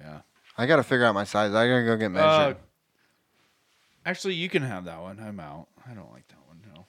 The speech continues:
Speaker 2: No, I'm gonna get a different one, but I like that one. But I'm gonna, uh, I gotta, I, when I'm choosing, the one I'm choosing will speak to me. And
Speaker 1: What
Speaker 2: once
Speaker 1: about
Speaker 2: it
Speaker 1: a
Speaker 2: speaks
Speaker 1: guy
Speaker 2: to
Speaker 1: on
Speaker 2: me,
Speaker 1: the
Speaker 2: I just
Speaker 1: beach?
Speaker 2: know. Huh?
Speaker 1: What about a guy on the beach?
Speaker 2: Oh, David,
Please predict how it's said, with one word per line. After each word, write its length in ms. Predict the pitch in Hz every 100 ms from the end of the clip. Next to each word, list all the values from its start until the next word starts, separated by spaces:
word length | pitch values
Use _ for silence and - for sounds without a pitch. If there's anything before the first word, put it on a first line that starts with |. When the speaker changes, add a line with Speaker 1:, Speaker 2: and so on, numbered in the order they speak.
| -
Speaker 2:
No, 340 | 113 113 110
I'm 140 | 110 117
gonna 140 | 110
get 160 | 107 95
a 60 |
different 320 | 98 95 101
one, 220 | 78 82 98 -
but 80 |
I 80 | 107
like 260 | 107 110 -
that 160 | 76
one. 200 | 78 - - _ _ _ _ _ _ _ _ _ _ _ _ -
But 120 | 113
I'm 140 | 110 113
gonna, 240 | 101 - _ _
uh, 80 | 107 - - -
I 140 | 113
gotta, 360 | 113 113 107 -
I, 120 | - 113
when 180 | 113
I'm 100 | 113
choosing, 520 | 104 127 127 123 120 -
the 380 | 127 110 95 110
one 260 | 107 117 123
I'm 120 | 117
choosing 480 | - 127 123 127 117
will 140 | 101
speak 340 | - - 107 -
to 140 | 101
me. 220 | 87 92 - _ _ _ _ _ _
And 100 | 113
Speaker 1:
What 100 | 156
Speaker 2:
once 140 | 175 165
Speaker 1:
about 60 |
Speaker 2:
it 20 | 156
Speaker 1:
a 40 |
Speaker 2:
speaks 160 | 143 139
Speaker 1:
guy 40 | 143
Speaker 2:
to 40 | 147
Speaker 1:
on 40 |
Speaker 2:
me, 80 | 139
Speaker 1:
the 60 | 117
Speaker 2:
I 60 |
just 100 | 127
Speaker 1:
beach? 100 | 127 98
Speaker 2:
know. 300 | 101 92 - _
Huh? 220 | 123 135 - _ _
Speaker 1:
What 100 | 127
about 200 | 127 123
a 60 | 110
guy 320 | 107 101 101
on 120 | 95 90
the 60 |
beach? 540 | 78 78 78 - - _ _ _ - _ _ _ _ _ _ _ _ _ _ _ _ _ _ _
Speaker 2:
Oh, 180 | 127 123
David, 480 | 101 113 123 98